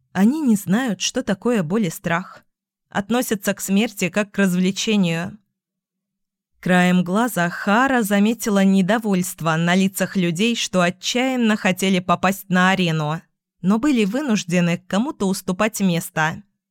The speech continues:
Казалось, они сами готовы драться ради утоления жажды зрелищ. Девушка заплатила за вход шесть линар, и они выбрали себе места в третьем ряду. Безопасное расстояние,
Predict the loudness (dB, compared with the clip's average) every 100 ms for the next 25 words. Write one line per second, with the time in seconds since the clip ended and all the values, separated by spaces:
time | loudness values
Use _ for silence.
0 | _ _ _ _ _ _ _ _ _ -2
1 | 0 0 0 0 2 4 2 -4 -4 0
2 | 0 0 -2 -2 -2 -2 -2 -2 -4 -4
3 | 0 0 0 -2 -2 0 2 2 2 2
4 | 0 0 -2 -2 0 0 0 -4 -6 -10
5 | -12 _ _ _ _ _ _ _ _ _
6 | _ _ -10 -2 0 0 -2 -2 0 0
7 | 0 -2 0 0 0 0 -2 -2 -2 -2
8 | -4 0 0 0 -2 -2 0 0 0 -2
9 | -6 -16 -4 0 0 0 -2 -2 0 2
10 | 2 2 0 -2 0 0 0 -2 -4 -2
11 | -2 -2 0 2 2 0 -2 -2 -6 _
12 | _ _ _ _ _ _ _ -2 0 0
13 | 0 2 2 2 2 2 0 0 -2 0
14 | 0 2 0 -2 -6